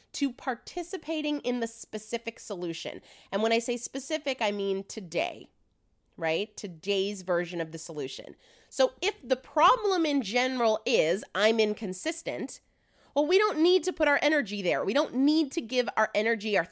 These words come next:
thoughts, our mindset, our worry, our stress to the problem in general. We need to shift to today's specific solution. So from "I'm inconsistent," the problem in general, to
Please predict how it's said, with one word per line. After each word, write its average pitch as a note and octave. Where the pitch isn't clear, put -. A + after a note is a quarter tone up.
thoughts, G#3+
our F3
mindset, G#3
our F3
worry, A3
our F3
stress A3+
to B3
the A#3
problem A#3
in C4+
general. G#3+
We B3+
need B3+
to B3+
shift -
to G3+
today's G3
specific -
solution. -
So F3+
from C4+
"I'm B3+
inconsistent," B3
the -
problem F3+
in C4+
general, E3+
to G#3+